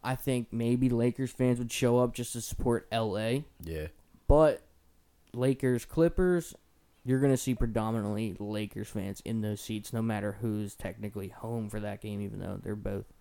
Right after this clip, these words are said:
Speaker 2: Yeah, it's
Speaker 1: share
Speaker 2: like,
Speaker 1: the stadium.
Speaker 2: it's like the, the baby sister of the Lakers. That's what I think of the Clippers. Baby sister of the Lakers.
Speaker 1: It's the little brother you beat up on all the time.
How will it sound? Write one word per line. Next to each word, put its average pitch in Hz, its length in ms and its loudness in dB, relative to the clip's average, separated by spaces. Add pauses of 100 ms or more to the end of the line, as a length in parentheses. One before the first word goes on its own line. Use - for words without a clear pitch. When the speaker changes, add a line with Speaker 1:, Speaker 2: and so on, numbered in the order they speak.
(280)
Speaker 2:
Yeah, 90 220 -2
it's 85 100 -6
Speaker 1:
share 120 200 0
Speaker 2:
like, 110 80 -4
Speaker 1:
the 104 60 -6
stadium. 101 460 -8 (280)
Speaker 2:
it's 98 160 -6
like 92 200 -4
the, 82 340 -4 (1700)
the 92 100 -6
baby 85 300 0
sister 80 460 -6 (640)
of 71 160 -10
the 71 60 -8
Lakers. 71 500 -10 (320)
That's - 160 -20
what 60 120 -10
I 64 60 -10
think 69 260 -12
of - 60 -12
the - 40 -12
Clippers. - 440 -14 (420)
Baby 76 200 -8
sister 73 340 -10
of 67 100 -10
the 69 60 -10
Lakers. 69 300 -10 (260)
Speaker 1:
It's - 180 2
the 160 60 2
little 165 180 6
brother 151 320 4
you 120 80 2
beat 110 240 2
up 101 180 0
on 95 200 -2
all 95 220 -6
the - 60 -14
time. 87 260 -6